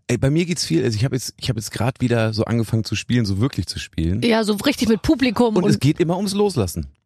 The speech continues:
Speaker 1: Alle lassen irgendwann los. Und ich hab auch mittlerweile gemerkt, dass die das ganz gut können, weil ich und aber auch meine Band das auch ganz gut machen.
Speaker 2: Aber das finde ich so toll, den Moment, da,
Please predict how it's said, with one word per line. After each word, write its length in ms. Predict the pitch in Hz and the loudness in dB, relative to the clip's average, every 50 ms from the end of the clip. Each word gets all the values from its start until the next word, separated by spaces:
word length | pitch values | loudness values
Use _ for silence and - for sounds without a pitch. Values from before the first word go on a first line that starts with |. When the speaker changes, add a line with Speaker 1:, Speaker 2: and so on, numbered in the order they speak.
| _ _ _ _ _ _ _ _ _ | _ _ _ _ _ _ _ _ _
Speaker 1:
Alle 160 | 113 131 156 160 | 0 0 2 2
lassen 240 | 147 139 127 139 | 2 0 0 -2
irgendwann 280 | 127 131 135 131 123 120 | -2 -2 0 0 0 0
los. 260 | 113 113 107 98 - | 0 0 0 -2 -2
Und 220 | - - 117 110 - | -2 -2 -2 -2 -2
ich 120 | - - - | -6 -8 -6
hab 240 | 95 104 135 - - | -4 -2 -2 -2 -2
auch 60 | 117 | -2
mittlerweile 420 | 131 131 131 139 123 120 117 113 104 | -2 -2 0 0 0 0 0 0 0
gemerkt, 320 | 104 107 107 120 120 - | 0 0 0 -2 -2 -4
dass 80 | 113 - | -4 -2
die 100 | - 113 | -2 -2
das 200 | 107 107 - - | -2 -2 -2 -2
ganz 160 | 107 107 - | -4 -4 -4
gut 160 | - 98 - | -6 -8 -4
können, 320 | - 117 120 120 120 110 - - | -2 -2 -2 -2 -4 -6 -4 -4
weil 320 | 104 101 98 101 - - - | -2 0 0 0 -2 -4 -4
ich 300 | - 113 - - - - | -4 -4 -4 -6 -12 -6
und 220 | - 104 98 - - | -4 -4 -4 -2 -4
aber 100 | 95 87 | -4 -2
auch 80 | 87 | -2
meine 220 | 104 104 98 92 85 | 0 0 0 0 0
Band 240 | 113 123 104 - | -2 -2 -2 -2
das 100 | 98 92 | -4 -4
auch 160 | - - - - | -4 -6 -6 -6
ganz 180 | - 80 78 | -6 -6 -6
gut 140 | - - - | -8 -10 -10
machen. 260 | 69 73 73 78 78 - _ _ _ _ _ | -8 -8 -8 -8 -10 -12 _ _ _ _ _
Speaker 2:
Aber 220 | - 190 208 226 226 | -2 0 0 0 0
das 120 | 220 - | 0 0
finde 180 | - 226 240 226 | 0 2 2 2
ich 80 | 190 | 2
so 100 | - 247 | 0 -2
toll, 260 | - - - 240 233 | -2 0 0 2 2
den 160 | 208 208 208 214 | 4 2 2 4
Moment, 320 | 208 202 202 220 254 247 - _ _ | 2 2 2 2 0 -2 -6 _ _
da, 180 | - 226 208 | -2 -2 -2